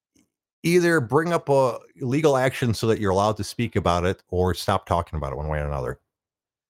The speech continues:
And obviously, my opinion doesn't matter. <laughs>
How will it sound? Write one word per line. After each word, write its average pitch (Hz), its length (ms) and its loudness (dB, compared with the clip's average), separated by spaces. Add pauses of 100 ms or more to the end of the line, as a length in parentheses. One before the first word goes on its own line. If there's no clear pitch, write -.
(520)
And 64 240 -8 (140)
obviously, - 320 -4
my - 120 -2
opinion 120 320 2
doesn't 98 220 0
matter. 104 260 0 (340)
<laughs> - 460 -4